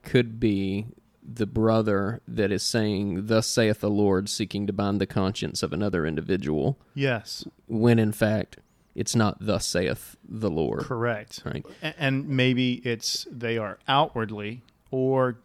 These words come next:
Speaker 2: even quietly but inwardly making judgments about an issue of someone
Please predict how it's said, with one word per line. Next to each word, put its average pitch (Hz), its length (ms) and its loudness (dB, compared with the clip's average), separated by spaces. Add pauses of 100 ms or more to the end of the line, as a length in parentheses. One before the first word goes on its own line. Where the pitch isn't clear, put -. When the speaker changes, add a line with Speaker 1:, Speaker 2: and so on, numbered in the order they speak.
Speaker 2:
even 151 500 -4 (280)
quietly 131 580 -2
but 110 300 -6
inwardly 120 680 -6 (360)
making 117 400 -2
judgments - 880 -6
about 107 240 -4
an 104 100 -4
issue 104 340 -8
of - 80 -16
someone - 300 -10